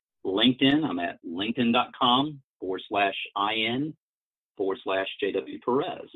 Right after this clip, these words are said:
Feel free to reach out and connect with me. Uh, if you're interested in booking me for a speaking engagement, uh, visit the christensen agency dot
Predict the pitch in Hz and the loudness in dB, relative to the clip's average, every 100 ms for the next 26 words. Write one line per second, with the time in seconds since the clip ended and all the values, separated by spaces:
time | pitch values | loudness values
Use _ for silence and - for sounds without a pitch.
0 | - - 107 117 127 139 _ 123 123 123 | -14 -2 0 0 -2 -12 _ 0 2 2
1 | 123 139 139 127 139 - - - - - | 4 2 2 2 0 0 -4 -8 -8 -12
2 | - _ _ _ _ - 87 85 85 82 | -14 _ _ _ _ -4 0 0 -2 -4
3 | 87 90 101 120 135 107 87 104 123 110 | -4 -2 -2 2 0 2 0 0 2 0
4 | 117 - 101 98 - - - 110 117 120 | -2 0 2 2 -2 -14 -8 -4 2 4
5 | 127 131 139 131 165 - _ _ _ - | 6 4 4 0 -8 -12 _ _ _ -8
6 | 85 85 98 123 120 - - 170 - 175 | -8 -4 -2 -2 -4 -6 -2 -2 0 -2
7 | 165 - 160 - 139 139 147 139 147 139 | -2 -4 -4 0 0 2 2 0 -2 -2
8 | 123 113 | -2 -4